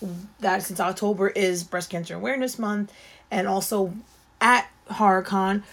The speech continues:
when we have our table set up, we will be taking donations to breast cancer awareness and also to, for Breast Cancer Research Foundation.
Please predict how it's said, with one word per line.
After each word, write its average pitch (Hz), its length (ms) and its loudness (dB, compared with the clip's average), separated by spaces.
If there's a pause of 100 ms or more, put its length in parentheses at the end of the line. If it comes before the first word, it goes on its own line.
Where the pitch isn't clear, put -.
(340)
when 202 280 2
we 196 80 4
have 175 200 2
our 175 80 2
table 233 320 -4
set 214 240 0
up, 180 200 2
we 190 160 0
will 208 160 4
be 220 100 -2
taking 202 400 0
donations 208 920 2 (340)
to 202 260 4
breast 196 320 4
cancer 190 680 2 (440)
awareness 190 840 2 (1400)
and 180 80 4
also 180 240 4
to, 175 200 0
for 180 460 2 (300)
Breast 190 200 4
Cancer 196 360 0
Research 233 480 2
Foundation. 185 680 0